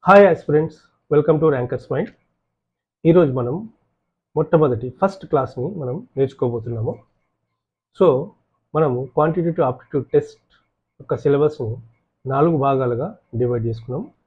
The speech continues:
దీంట్లో ఫస్ట్ వచ్చి లెవెల్ వన్ ఫౌండేషన్ క్లాసెస్ అన్నమాట. So, ఈ ఫౌండేషన్ క్లాసెస్లో మనం ఏం నేర్చుకోబోతున్నాము? So,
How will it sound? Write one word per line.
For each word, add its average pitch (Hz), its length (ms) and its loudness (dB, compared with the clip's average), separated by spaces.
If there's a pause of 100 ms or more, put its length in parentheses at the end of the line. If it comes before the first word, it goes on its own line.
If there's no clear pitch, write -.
(280)
దీంట్లో 131 340 -4
ఫస్ట్ 165 240 -4 (120)
వచ్చి 117 220 -12 (880)
లెవెల్ 170 240 2 (220)
వన్ 127 160 -4 (440)
ఫౌండేషన్ 143 540 0
క్లాసెస్ 110 360 -10
అన్నమాట. 113 280 -6 (800)
So, - 40 -2 (140)
ఈ 180 40 0 (100)
ఫౌండేషన్ 190 440 -2
క్లాసెస్లో 131 480 -6
మనం 156 140 -2 (140)
ఏం 160 180 0
నేర్చుకోబోతున్నాము? 110 840 -6 (840)
So, 156 40 2